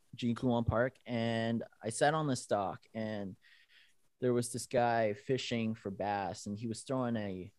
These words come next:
a stick bait, uh, a Senko, which is pretty much just a soft plastic stick bait,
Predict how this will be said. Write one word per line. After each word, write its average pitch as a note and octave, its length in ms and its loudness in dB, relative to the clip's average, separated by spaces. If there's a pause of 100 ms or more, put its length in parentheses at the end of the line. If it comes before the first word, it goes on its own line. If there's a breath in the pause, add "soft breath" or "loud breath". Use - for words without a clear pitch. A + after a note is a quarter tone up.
(100)
a - 20 -16
stick - 400 2
bait, G#2+ 360 4 (560)
uh, G2 300 -2
a - 40 -6
Senko, G#2+ 640 2 (100)
which A2 200 -6
is G2+ 260 -6
pretty G#2+ 200 -2
much G#2 180 -2
just - 220 -6
a - 20 -14
soft G#2 260 4
plastic F#2+ 340 -2
stick - 260 -2
bait, F2 280 -2